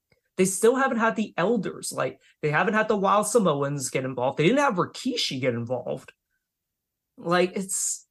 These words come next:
like, they're building stuff up, but it just feels like it's in a stagnant point. And again, we've seen this story so many times now. We saw it with Drew McIntyre. We saw it with, we saw it with, uh,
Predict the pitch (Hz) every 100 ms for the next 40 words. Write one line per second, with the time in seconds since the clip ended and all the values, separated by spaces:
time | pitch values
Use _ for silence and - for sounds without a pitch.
0 | _ _ _ _ - 214 226 190 226 220
1 | - 208 285 320 240 - - 208 170 -
2 | 165 - - 151 147 - 170 233 - 220
3 | 220 196 160 - _ _ 185 214 233 165
4 | - 147 123 120 - - 120 - - 160
5 | 156 - _ 185 175 156 - 165 220 -
6 | - - 202 220 202 156 - - 143 135
7 | 123 - 135 147 143 131 139 - - -
8 | - _ _ 139 - - 131 165 196 180
9 | 220 214 160 131 127 127 117 135 165 _
10 | _ _ - 135 - - 139 180 185 175
11 | 170 - _ _ _ - _ 143 - 165
12 | 202 185 170 - 160 156 151 147 147